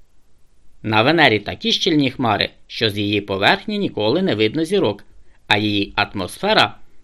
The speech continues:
у сто разів щільніша за земну і складається з вуглекислого газу. На планеті стоїть нестерпна спека — плюс чотириста сімдесят градусів Цельсія. Першого березня тисяча дев'ятсот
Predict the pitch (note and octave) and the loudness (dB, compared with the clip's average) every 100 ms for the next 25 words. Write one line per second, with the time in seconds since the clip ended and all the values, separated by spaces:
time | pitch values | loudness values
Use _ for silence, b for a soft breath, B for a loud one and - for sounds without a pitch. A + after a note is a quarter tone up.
0 | - A2+ G#2+ A2 G2 G#2 F#3 G3+ - G2+ | -10 -8 -4 -2 0 0 -2 -4 -2 0
1 | G2 A2 - F#3 D#3 F3 G3+ D#3+ G#2+ - | 0 -2 -2 -4 -4 -2 0 0 -2 -6
2 | - G2+ - F#2+ F#2+ G2 C3 G3+ E3 G#2+ | -10 -10 -8 -4 0 2 0 -2 -6 -4
3 | G2+ G#2 F#2 A2+ A2+ C3 D3 E3+ D#3+ G#2+ | -4 -4 -2 -4 -4 -4 -2 0 0 -2
4 | - - - - - - - _ - - | -8 -14 -20 -20 -20 -20 -20 _ -20 -20
5 | - - - - - - - - A2 G#2 | -20 -18 -4 -2 -2 -4 -8 0 2 4
6 | B2+ B2 B2+ A#2+ A2+ G2 A2 C3+ G3+ - | 2 4 2 2 -4 -4 0 2 2 0
7 | A2 G2 - G#2+ G2 A2 - C#3 - F#3+ | -4 -4 -4 -2 -2 -2 -4 -6 -2 0
8 | A#2 - - - - - - - - A#2+ | 0 -2 -8 -14 -20 -20 -20 -20 -8 2
9 | A2 G2+ - - A2 B2 G2+ G2 G#2+ G2+ | 2 2 -8 -10 -4 0 0 -2 -6 -4
10 | G#2+ G2+ F#2 D#3 F3 G#2+ G2 A2+ E3+ D#3 | -4 -4 0 -2 0 -2 -2 -2 -6 -2
11 | F#3 F#2+ - G2 - _ - - - _ | -2 -2 -2 -4 -4 _ -20 -20 -20 _
12 | _ - b b b A2 G#2 G#2 A#2+ G#2 | _ -20 b b b 2 4 2 -2 -2
13 | F#2+ F#3+ F3+ A2+ F#2 G#2+ F#2+ G2 G2 F2+ | 0 0 0 -2 0 -2 -2 -4 -2 -2
14 | G2 F#2+ - F3 | -2 -4 -4 -4